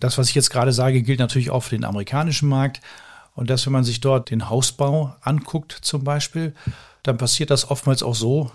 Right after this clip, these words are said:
dass man das Rohmaterial tatsächlich auf die Baustelle liefert, also four-by-eights, um jetzt mal, also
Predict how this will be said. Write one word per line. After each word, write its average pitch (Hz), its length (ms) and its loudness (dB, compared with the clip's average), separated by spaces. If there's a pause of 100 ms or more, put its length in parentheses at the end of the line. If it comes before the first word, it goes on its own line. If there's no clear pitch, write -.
(220)
dass - 420 0
man 120 140 2
das 107 180 0
Rohmaterial 147 840 2 (120)
tatsächlich 127 640 -2
auf 120 140 -6
die 123 100 -4
Baustelle 135 460 4
liefert, 143 400 2
also 113 180 2
four-by-eights, 127 880 2
um 123 140 0
jetzt 117 220 0
mal, 117 240 2
also 113 280 -6